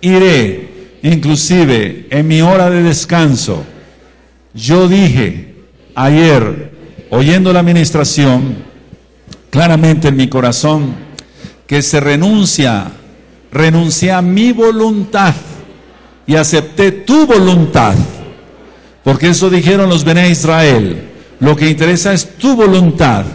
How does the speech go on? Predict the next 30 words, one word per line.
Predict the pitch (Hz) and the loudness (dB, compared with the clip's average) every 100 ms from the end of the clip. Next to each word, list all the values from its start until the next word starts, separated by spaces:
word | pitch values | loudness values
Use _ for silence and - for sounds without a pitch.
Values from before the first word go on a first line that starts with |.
| - - _ _ - | -16 -20 _ _ -6
y | 143 | -2
que | 160 | -2
se | 143 160 | 0 0
atiendan | 135 165 190 185 190 | 0 0 0 2 2
las | 180 - | 0 0
almas | 175 151 127 95 - - - - _ _ - 113 | 0 2 0 -2 -8 -12 -16 -20 _ _ -12 -2
de | 143 | 0
día | 139 180 226 220 202 180 151 - | 0 2 2 2 0 -4 -12 -8
y | 156 151 | -4 0
de | 160 | 2
noche, | 160 185 165 - 117 90 82 - | 2 2 2 -2 -6 -6 -10 -6
que | 135 | -4
predique | - 160 180 190 185 | -2 0 0 0 0
yo | 170 170 139 95 - - - - _ _ _ _ _ | 2 4 2 -2 -8 -16 -20 -20 _ _ _ _ _
en | 143 156 156 | -2 -2 0
tiempo | 196 196 - 127 104 - - - - - | 2 2 0 -2 -4 -6 -20 -20 -20 -6
y | 143 | -4
fuera | 139 175 180 180 | 0 0 2 2
de | 175 | 0
tiempo". | 175 180 160 117 - 87 - - - - _ - - | 0 0 2 0 -4 -8 -8 -20 -20 -20 _ -20 -6
Abba | 151 190 196 175 | 0 2 2 2
Kadosh, | 165 165 180 147 - - - - - - - - - _ _ _ _ - | 2 2 4 2 0 -8 -10 -14 -18 -20 -20 -20 -20 _ _ _ _ -10
yo | 123 185 | -2 0
no | 190 | 0
sé | - 175 | -2 -2
qué | 180 | -2
dones | 185 175 143 | 0 0 -2
me | 170 | 0
hayas | 165 156 143 | 0 0 0
regalado | 143 139 131 107 92 | 0 2 2 0 -4